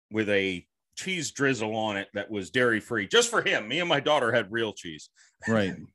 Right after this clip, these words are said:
Speaker 2: No,
Speaker 1: <laughs> And,
Speaker 2: that's
Speaker 1: uh,
Speaker 2: cool.
Speaker 1: mac and cheese. I made a great mac and cheese. It's dairy free, and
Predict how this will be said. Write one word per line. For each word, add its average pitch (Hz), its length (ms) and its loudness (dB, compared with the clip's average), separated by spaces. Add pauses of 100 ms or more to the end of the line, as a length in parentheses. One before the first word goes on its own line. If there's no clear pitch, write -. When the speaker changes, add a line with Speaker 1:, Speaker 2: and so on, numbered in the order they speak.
(160)
Speaker 2:
No, 123 120 0
Speaker 1:
<laughs> - 20 0
And, - 0 -
Speaker 2:
that's 123 180 2
Speaker 1:
uh, 117 120 2
Speaker 2:
cool. 117 80 0
Speaker 1:
mac 175 260 4
and 147 140 -2
cheese. 110 380 -2
I 107 80 0
made 120 180 0
a 104 40 -4
great 147 400 -4
mac 147 240 -2
and 131 140 -6
cheese. 123 380 -2
It's 107 180 -6
dairy 117 320 2
free, 104 440 -4
and 85 140 -12